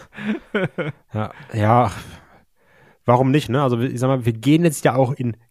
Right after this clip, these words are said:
Speaker 2: ganz, ganz, ganz kleinen Schritten. Natürlich, es dauert noch ein bisschen. Aber wir begeben uns jetzt ja bald in den Jahreswechsel. Wir begeben uns in Richtung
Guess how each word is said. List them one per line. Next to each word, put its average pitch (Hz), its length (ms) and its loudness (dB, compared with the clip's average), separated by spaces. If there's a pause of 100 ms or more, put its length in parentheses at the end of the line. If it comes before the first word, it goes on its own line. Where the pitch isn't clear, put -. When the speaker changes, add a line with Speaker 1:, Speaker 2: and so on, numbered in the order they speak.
(100)
Speaker 2:
ganz, 156 460 0
ganz, 131 500 -4
ganz 143 440 -4
kleinen 107 480 -4
Schritten. 180 640 0 (720)
Natürlich, 143 420 0
es 120 160 -6
dauert 165 340 4
noch 180 140 2
ein 180 100 0
bisschen. 196 480 -2 (480)
Aber 127 220 -2
wir 127 160 2
begeben 139 440 2
uns 175 160 0
jetzt 151 120 -2
ja 143 80 4
bald 135 160 2
in 127 40 -2
den 117 100 -2
Jahreswechsel. 117 720 0
Wir 110 60 -2
begeben 143 460 4
uns 160 180 -2
in 131 80 0
Richtung 131 520 -4